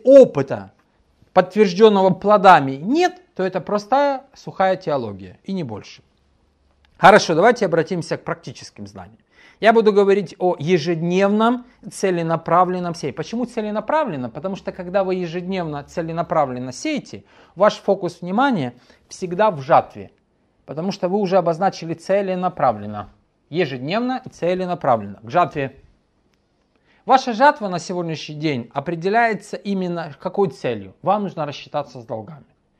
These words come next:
Если есть долг, вам нужна жатва с целью выплаты этого долга. В целом, значит, когда вы будете сеять,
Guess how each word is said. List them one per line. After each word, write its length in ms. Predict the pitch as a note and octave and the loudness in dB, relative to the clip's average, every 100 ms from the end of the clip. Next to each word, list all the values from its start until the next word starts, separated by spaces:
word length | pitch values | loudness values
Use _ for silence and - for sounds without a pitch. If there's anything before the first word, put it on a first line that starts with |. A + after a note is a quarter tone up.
| _ _ | _ _
Если 280 | - G3 G3+ | -6 -4 -2
есть 200 | F#3+ F3 | -2 0
долг, 320 | G3 B3 B3 | 4 2 2
вам 220 | D3+ D#3+ D#3+ | -2 0 0
нужна 260 | C#3 C#3+ | -6 -6
жатва 440 | C3+ E3+ A3+ A#3 C3 | -2 0 0 -2 -14
с 60 | |
целью 360 | - F#3 F#3 C#3 | -4 -4 -2 -4
выплаты 360 | D3+ - C3+ | -6 -6 -6
этого 300 | B2+ A#2 A2+ | -8 -10 -12
долга. 380 | G#2+ G2+ F#2 _ _ | -12 -12 -16 _ _
В 60 | |
целом, 460 | - G3 F3 G3+ - _ _ | 0 2 2 -4 -12 _ _
значит, 340 | D#3+ F#3+ F#3 D#3 | -6 -6 -6 -6
когда 420 | - G3 F3+ A3 | -2 -2 4 6
вы 180 | F3+ F3+ | 6 4
будете 460 | E3 E3 D3 - B2 | 2 -2 -4 -8 -10
сеять, 460 | - D#3+ B3+ D4 | -4 2 2 0